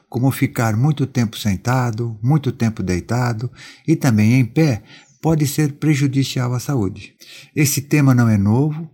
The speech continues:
mas a pandemia que nos obrigou a ficar em casa, esse tema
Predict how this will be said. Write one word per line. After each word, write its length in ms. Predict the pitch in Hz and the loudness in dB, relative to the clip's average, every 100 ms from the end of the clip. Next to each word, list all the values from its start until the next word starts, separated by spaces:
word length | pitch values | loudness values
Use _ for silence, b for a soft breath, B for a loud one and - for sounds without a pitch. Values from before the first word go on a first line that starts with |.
| _ | _
mas 400 | 127 165 131 98 | 0 2 2 -2
a 100 | - | -6
pandemia 920 | 131 165 165 143 120 143 175 127 95 - _ | -2 2 2 2 2 4 4 2 0 -10 _
que 100 | 127 | 2
nos 220 | 139 113 | 2 4
obrigou 560 | 143 131 143 117 117 113 | 2 4 2 2 2 0
a 40 | |
ficar 360 | - 110 135 156 | -2 -2 0 0
em 100 | 139 | 0
casa, 580 | 135 117 98 82 85 - - | 0 0 0 -4 -12 -12 -2
esse 260 | 135 147 | 0 0
tema 600 | 139 - 156 147 151 139 | -2 0 2 2 0 -2